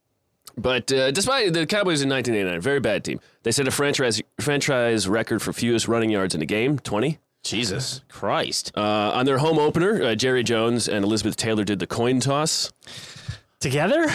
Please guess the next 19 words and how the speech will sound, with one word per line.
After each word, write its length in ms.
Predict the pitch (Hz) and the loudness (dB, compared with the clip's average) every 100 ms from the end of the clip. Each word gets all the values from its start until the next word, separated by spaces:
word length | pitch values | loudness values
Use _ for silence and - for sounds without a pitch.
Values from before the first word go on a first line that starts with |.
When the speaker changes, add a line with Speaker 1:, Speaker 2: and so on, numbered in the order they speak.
| - | 0
Speaker 1:
Yeah. 300 | 107 85 76 - | -2 -4 -8 -4
Speaker 2:
Weird. 640 | 104 123 170 147 104 - - _ | 0 2 2 2 0 -4 -16 _
Speaker 1:
Yeah, 260 | 117 113 98 | 0 0 0
Jerry 300 | 135 262 220 | 0 0 2
Jones, 460 | 143 131 107 95 | 2 2 2 0
uh, 240 | 95 87 78 - | 0 0 -2 -2
loved 380 | 117 110 85 - _ _ _ | 0 0 -2 -14 _ _ _
Speaker 3:
He, 340 | 175 160 143 | -2 -2 -2
yeah. 320 | 113 95 85 - - | -6 -8 -12 -16 -6
Speaker 2:
Yeah. 260 | 131 110 | -2 -2
Speaker 3:
He 140 | 87 139 | -4 -6
still 300 | - - 220 | -6 0 0
Speaker 1:
Being 100 | 160 | 2
the 60 | |
Speaker 3:
loves 380 | 156 160 131 120 | 2 2 0 -4
the 340 | - 127 117 110 | -4 -2 -2 0
Speaker 1:
Yeah. 220 | 101 80 - - _ _ _ _ _ _ _ _ _ | 0 -2 -8 -18 _ _ _ _ _ _ _ _ _
Speaker 3:
limelight. 760 | - 127 131 127 120 110 104 - | -6 -2 0 0 -2 -4 -8 -8
Speaker 2:
Mm. 540 | 123 131 117 95 82 | -4 -2 -2 -2 -6